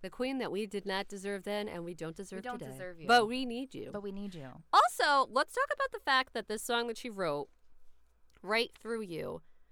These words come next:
Speaker 1: could still and is, I mean, it should be an anthem for today.
Speaker 2: I agree.
Speaker 1: For women today. Isn't it sad that twenty-five years later, we're s-, we are still dealing with the same bullshit?
Speaker 2: We're still here. Dealing with this garbage.
Speaker 1: Anyway,
Speaker 2: Um,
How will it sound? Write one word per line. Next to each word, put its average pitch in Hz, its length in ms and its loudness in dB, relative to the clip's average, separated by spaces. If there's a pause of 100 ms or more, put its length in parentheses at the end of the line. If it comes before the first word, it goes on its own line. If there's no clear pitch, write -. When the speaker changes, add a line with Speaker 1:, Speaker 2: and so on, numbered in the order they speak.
(300)
Speaker 1:
could 285 180 0
still 392 680 0 (160)
and 349 380 -2 (100)
is, 196 580 -6 (100)
I 240 60 -4
mean, 285 260 -2
it 339 120 2
should 381 200 -2
be 370 140 0
an 320 100 -2
anthem 254 320 -4
for 220 140 -8
today. 185 400 -6 (340)
Speaker 2:
I 160 140 -8
agree. 190 100 -12
Speaker 1:
For 285 220 -6
women 294 260 -4
today. 202 280 -2 (720)
Isn't 480 160 -2 (200)
it - 140 -16
sad 254 300 2
that 220 100 -6
twenty-five 220 460 -4
years 220 180 -8
later, 190 180 -6
we're 185 100 -6
s-, - 200 -12 (100)
we 285 240 -4
are 285 100 -2
still 226 280 -6
dealing 196 280 -6
with 190 100 -10
the 175 60 -14
same 180 200 -8
bullshit? 160 380 -14 (420)
Speaker 2:
We're - 160 -20 (180)
still 196 460 -8
here. - 400 -8 (1000)
Dealing - 280 -20
with 175 140 -20
this 170 220 -20
garbage. - 680 -16
Speaker 1:
Anyway, - 440 -8
Speaker 2:
Um, 165 540 -6